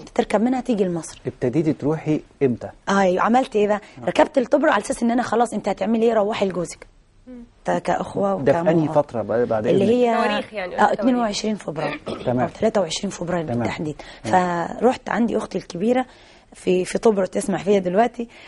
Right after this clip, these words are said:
Speaker 1: و-، وجارتها اسمها سلمى، فبتقول لي: "عالية، انت هتروحي؟"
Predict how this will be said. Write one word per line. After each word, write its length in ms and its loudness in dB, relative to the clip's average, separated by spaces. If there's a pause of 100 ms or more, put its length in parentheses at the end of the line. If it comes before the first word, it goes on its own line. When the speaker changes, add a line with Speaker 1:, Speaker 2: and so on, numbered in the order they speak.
(180)
Speaker 1:
و-، 240 2
وجارتها 520 2
اسمها 300 -2
سلمى، 380 -4
فبتقول 440 0
لي: 140 2
"عالية، 420 0
انت 280 -8
هتروحي؟" 640 0